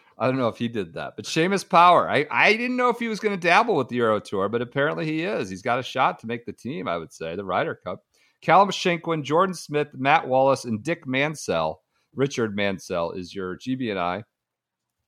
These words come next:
Continental, Thomas Dietrich,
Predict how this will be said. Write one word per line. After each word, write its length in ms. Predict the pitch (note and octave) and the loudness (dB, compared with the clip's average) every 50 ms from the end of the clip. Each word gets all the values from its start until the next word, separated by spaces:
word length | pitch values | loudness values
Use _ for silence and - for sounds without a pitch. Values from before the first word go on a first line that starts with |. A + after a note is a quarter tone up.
| - - | -4 0
Continental, 580 | E3+ E3+ F3 E3+ D#3 C#3+ C3+ C#3+ D#3 D#3 - _ _ _ _ _ _ _ _ _ _ _ _ _ _ _ _ _ _ _ _ _ _ | 2 2 2 2 2 0 2 0 0 -2 -4 _ _ _ _ _ _ _ _ _ _ _ _ _ _ _ _ _ _ _ _ _ _
Thomas 400 | - D#3 D3+ E3 F3+ G3+ G3 - | 4 6 8 8 6 4 0 -2
Dietrich, 580 | - - C3 B2+ B2 - - D3 D3 D#3+ E3+ | 0 0 0 0 0 -2 -4 -4 -4 -4 -4